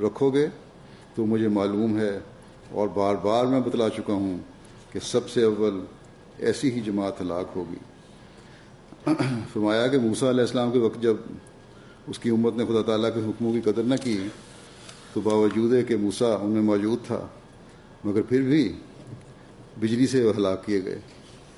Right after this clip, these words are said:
تو پھر آپ فرماتے ہیں کہ تمہارا کیا خیال ہے کہ تم میری بیعت کر کے بچ جاؤ گے صرف؟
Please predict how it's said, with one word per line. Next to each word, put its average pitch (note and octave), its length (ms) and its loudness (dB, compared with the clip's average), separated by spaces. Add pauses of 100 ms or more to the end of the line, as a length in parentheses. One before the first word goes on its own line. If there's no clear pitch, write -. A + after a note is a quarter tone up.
(640)
تو G#2+ 120 -10
پھر G#2+ 80 0
آپ G#2+ 160 2 (680)
فرماتے G#2 400 -2
ہیں B2+ 60 -2
کہ C3 160 -2 (300)
تمہارا A2 180 0
کیا A2+ 200 2
خیال G#2+ 200 -2
ہے G2+ 60 0
کہ G2 80 -4
تم G#2 80 -2
میری G#2 200 2
بیعت G#2+ 220 0
کر A2+ 120 2
کے G#2+ 120 -2 (220)
بچ G#2 160 -4
جاؤ C3+ 140 2
گے C#3 120 0
صرف؟ - 160 -6